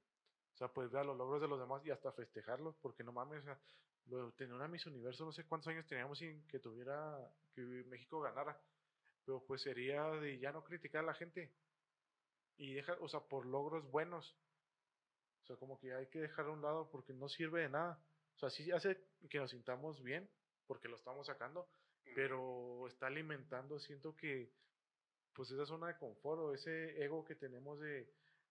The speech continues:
Speaker 1: yo estoy en una posición bien y te estoy criticando por lo que estás haciendo, que yo pienso que estás mal,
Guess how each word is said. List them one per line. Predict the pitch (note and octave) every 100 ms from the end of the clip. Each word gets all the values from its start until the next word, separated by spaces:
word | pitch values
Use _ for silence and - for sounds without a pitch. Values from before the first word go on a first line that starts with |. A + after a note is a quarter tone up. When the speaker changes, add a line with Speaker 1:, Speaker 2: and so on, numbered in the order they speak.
| _
Speaker 1:
yo | C#3
estoy | C3+ D3+ D3
en | D#3+
una | D#3+ D#3+
posición | - B2+ C3+ C3 C3+ D3
bien | F#3+ G#3
y | E3+
te | C#3
estoy | C3 C3
criticando | D3 D#3 D3 - E3 F#3+
por | F3
lo | D#3+
que | -
estás | - C3+
haciendo, | F3+ F#3
que | F#3 C3
yo | C3
pienso | D3+ C#3+ D#3+
que | C3+
estás | - C3+ C3
mal, | B2+ A#2+